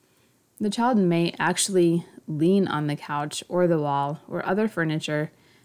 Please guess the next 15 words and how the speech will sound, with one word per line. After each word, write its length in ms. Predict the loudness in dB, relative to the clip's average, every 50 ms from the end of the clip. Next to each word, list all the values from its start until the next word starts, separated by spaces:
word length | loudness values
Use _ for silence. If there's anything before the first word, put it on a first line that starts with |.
| _ _
to 80 | -4 0
help 200 | 0 0 0 0
them 140 | -2 -2 -2
figure 300 | 0 0 0 0 2 0
out 280 | 0 0 -2 -4 -8 -14 -20 -16 _
where 360 | -8 -2 0 2 2 2 0
they 160 | 0 0 0
are, 360 | 0 0 -2 -2 -4 -8 -10 -14 _ _ _
where 240 | 0 4 4 4 6
they 160 | 4 4 4
are 160 | 2 2 2
in 180 | 0 -2 -4 -4
the 120 | -4 -4
room. 340 | -4 -6 -6 -6 -8 -10 -12 _ _ _ _ _ _ _ _ _ _ _ _ _ _ _ _ _ _ _ _ _ _ _ _
Meaning, 500 | 2 4 4 6 6 4 4 4 2